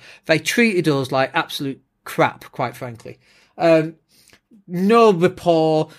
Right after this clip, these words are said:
no interest in who we were. We turned up in two fancy cars. They just weren't interested 'cause we looked young at the time. We were, uh, twenty-nine at the time, twenty-nine, thirty. Uh, just ridiculous. And it's like,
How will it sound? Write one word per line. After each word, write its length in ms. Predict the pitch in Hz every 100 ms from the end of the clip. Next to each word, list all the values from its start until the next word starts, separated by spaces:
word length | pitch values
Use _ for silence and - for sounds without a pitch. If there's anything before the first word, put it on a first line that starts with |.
| _
no 340 | 180 196 220 190
interest 380 | 170 180 160
in 80 | 156
who 220 | 139 160
we 120 | 151 151
were. 280 | 151 151
We 120 | 156 175
turned 280 | - 220
up 120 | 185 175
in 60 |
two 240 | 151 214 202
fancy 380 | - 165 -
cars. 440 | 135 151 143 135 127
They 140 | 156
just 220 | 127 -
weren't 180 | 156 139
interested 460 | 143 143 143 143 127
'cause 180 | 139 139
we 60 |
looked 180 | 123 127
young 160 | 131 120
at 80 |
the 60 | 120
time. 260 | 139 123 110
We 120 | 113
were, 260 | - -
uh, 140 | 135 117
twenty-nine 540 | - 156 127 117 110 107
at 60 |
the 60 | -
time, 300 | 135 110 107
twenty-nine, 400 | - 117 107 107
thirty. 420 | - 113 - - - - - - -
Uh, 100 | 175
just 200 | 262 -
ridiculous. 720 | 196 226 202 151 113 - - _ - - -
And 100 | 214
it's 120 | 202
like, 280 | 226 208